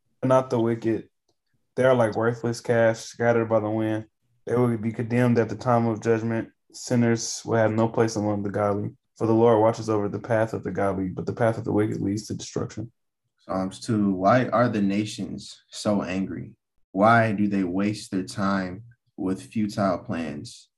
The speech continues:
Speaker 2: The kings of the earth prepare for battle.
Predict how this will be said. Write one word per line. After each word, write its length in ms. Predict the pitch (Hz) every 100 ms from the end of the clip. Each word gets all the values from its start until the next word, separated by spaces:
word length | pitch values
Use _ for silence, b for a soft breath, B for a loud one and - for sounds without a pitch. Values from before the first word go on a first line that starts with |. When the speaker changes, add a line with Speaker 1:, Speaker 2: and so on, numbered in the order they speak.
| _ _
Speaker 2:
The 80 | 95
kings 500 | - 131 131 127 120
of 220 | - 104
the 140 | 95 -
earth 320 | 104 101 - -
prepare 500 | - - 113 107 101
for 160 | 92
battle. 520 | 82 90 92 82 120